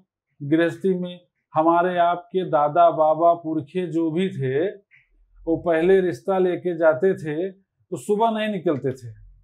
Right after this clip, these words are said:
कि धूप हो जाएगा, जल्दी पहुंचो, बिस्किट पानी खा के निकल आओ, ऐसा नहीं होता था। वो ना दोपहरी बीतती थी तो दोपहर के बाद जाते थे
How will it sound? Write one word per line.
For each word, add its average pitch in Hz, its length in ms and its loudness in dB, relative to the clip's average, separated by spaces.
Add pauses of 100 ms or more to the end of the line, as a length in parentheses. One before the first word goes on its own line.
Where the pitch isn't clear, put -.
(280)
कि 170 80 2
धूप 185 280 4
हो 180 100 -4
जाएगा, 180 300 -6
जल्दी 175 320 -4
पहुंचो, 175 380 -4
बिस्किट 170 400 -4
पानी 175 240 -4
खा 160 140 -2
के 165 140 -2
निकल 175 360 -2
आओ, 160 200 2
ऐसा 180 240 -2
नहीं 214 160 -6
होता 139 280 -6
था। 120 260 -18 (640)
वो 175 220 2
ना 196 140 -2
दोपहरी 170 640 0
बीतती 165 400 -2
थी 196 220 -8
तो 196 80 -6
दोपहर 165 440 -2
के 160 100 -8
बाद 170 200 2
जाते 156 400 -2
थे 202 240 -6